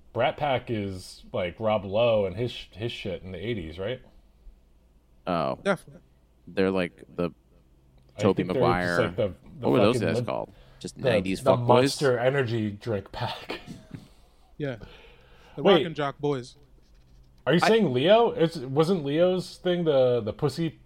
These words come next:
Speaker 1: Patrol or something?
Speaker 2: Oh, the, yeah,
Speaker 3: Yeah.
Speaker 2: something like that.
Speaker 1: Yeah.
Speaker 2: Um, listen, having watched your team intimately yesterday get waxed, uh,
Speaker 3: That
Speaker 2: on their
Speaker 3: was
Speaker 2: way
Speaker 3: Paw
Speaker 2: through
Speaker 3: Patrol.
Speaker 2: on,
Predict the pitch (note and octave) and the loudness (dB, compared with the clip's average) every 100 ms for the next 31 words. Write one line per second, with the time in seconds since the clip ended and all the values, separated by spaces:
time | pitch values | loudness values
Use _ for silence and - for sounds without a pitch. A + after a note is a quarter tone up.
0 | - F3 F#3 F3+ F3+ E3+ - A#2+ A2+ G2 | -6 -4 2 2 4 0 4 6 6 0
1 | - G2+ F2 E2 F#2+ F#2+ E2 E2 E2 D#2+ | -6 -6 -4 -4 -4 -6 -6 -6 -4 -4
2 | D#2+ _ _ - C3 C#3 C3 - _ _ | -4 _ _ -4 2 2 2 -14 _ _
3 | - F3+ G3+ D3 E3 D3+ D#3 A3 - D#3 | -14 -4 0 2 0 -2 -6 -6 -10 -14
4 | - C#3+ C#3 B2+ A2+ A2 _ _ _ A#2 | -12 -14 -12 -12 -12 -16 _ _ _ -10
5 | C3 C3+ G2+ A#1+ G2 F#2 F#2+ A2 A2+ G#2 | -6 -6 -8 -8 -4 0 2 2 2 0
6 | F2 E2+ E2+ G2+ _ F2+ C2+ F2+ F#2 F2+ | 0 0 -2 -6 _ -4 -2 0 0 -2
7 | - - - - E2 D#2+ D#2+ - _ _ | -6 -14 -12 -8 -4 -4 -4 -8 _ _
8 | _ _ - B2+ F3+ F3+ F#2 E3+ E3 F2 | _ _ -20 -8 -2 0 2 2 2 0
9 | D3 D3+ C3 A2+ | -6 -2 0 0